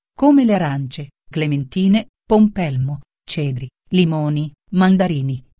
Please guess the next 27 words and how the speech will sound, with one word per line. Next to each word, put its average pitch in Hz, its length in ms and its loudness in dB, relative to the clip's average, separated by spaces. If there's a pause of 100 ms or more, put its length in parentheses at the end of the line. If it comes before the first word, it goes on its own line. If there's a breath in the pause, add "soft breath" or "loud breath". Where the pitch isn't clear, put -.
(120)
mandaranci, 139 760 -6 (220)
quindi 269 440 2
kiwi, 143 380 -8 (240)
mele, 139 320 -6 (180)
pere 175 360 0
e 165 100 -4
la 156 120 -4
frutta 226 440 -4
secca. 127 540 -12 (480)
Torna 240 340 4
anche 226 260 -2
la 220 120 2
frutta - 500 -2
d'importazione, 190 1080 -2 (200)
papaya, 139 560 -2 (240)
avocado, 151 680 -4 (200)
banana 220 600 0
e 190 180 -4
ananas. 135 600 -6 (520)
Le 208 140 6
vere 233 280 2
protagoniste 175 840 -2
sono 196 320 0
però 208 400 0
loro, 143 500 -6 (240)
le 175 180 0
fragole, 143 600 -10